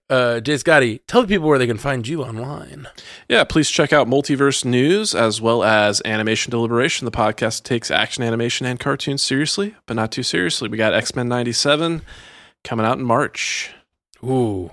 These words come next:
Speaker 1: wow. D-, uh, did it say a date on the re-, on the trailer?
Speaker 2: March twentieth, if I'm not
Speaker 1: Wow.
Speaker 2: mistaken. Maybe March
Speaker 1: How did
Speaker 2: thirtieth.
Speaker 1: I missed that. Like, I watched the trailer and enjoyed it. I missed that it had a date on it. That's, that's, uh,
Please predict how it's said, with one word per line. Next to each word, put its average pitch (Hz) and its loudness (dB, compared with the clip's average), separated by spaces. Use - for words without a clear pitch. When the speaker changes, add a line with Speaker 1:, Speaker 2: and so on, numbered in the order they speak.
Speaker 1:
wow. 120 0
D-, - -8
uh, 147 2
did 180 4
it 247 -2
say 226 6
a 247 4
date 190 4
on 196 4
the 196 6
re-, 185 0
on 185 2
the 185 6
trailer? 214 4
Speaker 2:
March - 2
twentieth, - -2
if 127 -14
I'm - 2
not 170 6
Speaker 1:
Wow. 156 6
Speaker 2:
mistaken. 110 0
Maybe 113 0
March 117 6
Speaker 1:
How 185 6
did 214 4
Speaker 2:
thirtieth. 127 -2
Speaker 1:
I 196 4
missed 165 2
that. 113 0
Like, 196 8
I 190 10
watched 190 8
the 208 6
trailer 190 6
and 147 2
enjoyed 156 4
it. 139 2
I 151 4
missed 147 0
that 147 0
it 127 -2
had 139 0
a 127 -2
date 135 2
on 110 -2
it. - -10
That's, 123 -2
that's, - 2
uh, 120 6